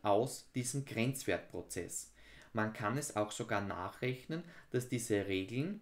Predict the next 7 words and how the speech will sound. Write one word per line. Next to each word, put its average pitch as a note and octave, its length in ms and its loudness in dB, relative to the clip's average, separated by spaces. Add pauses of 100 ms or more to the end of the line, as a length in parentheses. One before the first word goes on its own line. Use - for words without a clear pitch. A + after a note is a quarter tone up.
(300)
wirklich B2 420 0
aus A2 180 2
diesem A2+ 340 -4
Grenzwertprozess G#2+ 840 -2
stammen, A#2 600 -2 (360)
und A2+ 200 2
hierbei B2+ 580 2